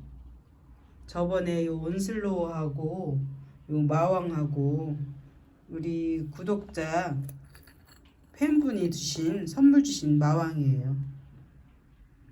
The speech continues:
요즘에 마왕들 진짜 많이 나왔더라고요. 근데 이렇게 물든 애는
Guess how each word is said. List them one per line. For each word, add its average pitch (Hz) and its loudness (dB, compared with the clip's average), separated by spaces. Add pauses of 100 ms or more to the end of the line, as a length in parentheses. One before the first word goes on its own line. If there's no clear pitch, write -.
(400)
요즘에 185 2
마왕들 175 0
진짜 175 -4
많이 160 0
나왔더라고요. 147 0 (1120)
근데 170 -8
이렇게 175 -4
물든 196 0
애는 165 -2